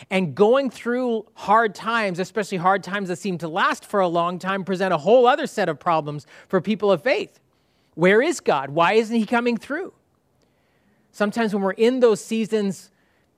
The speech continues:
I think well-meaning, well-intentioned people of faith say things to us that sound like faith, that even quote scripture, that sound right,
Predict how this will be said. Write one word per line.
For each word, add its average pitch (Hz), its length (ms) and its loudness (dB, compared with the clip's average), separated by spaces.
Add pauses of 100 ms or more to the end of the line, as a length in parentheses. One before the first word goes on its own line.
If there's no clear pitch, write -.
(320)
I - 100 -10
think 180 200 -8
well-meaning, 226 800 2
well-intentioned 202 840 0
people 202 320 -4
of 175 100 -2
faith 190 320 -4
say 220 380 -2
things 214 380 -2
to 202 160 -2
us 190 180 -2
that 151 160 -6
sound 214 420 -2
like 208 200 -2
faith, 208 340 -2
that 160 140 -2
even 143 240 -6
quote 233 300 0
scripture, 214 440 -4
that 160 160 -2
sound 240 420 -2
right, 196 340 2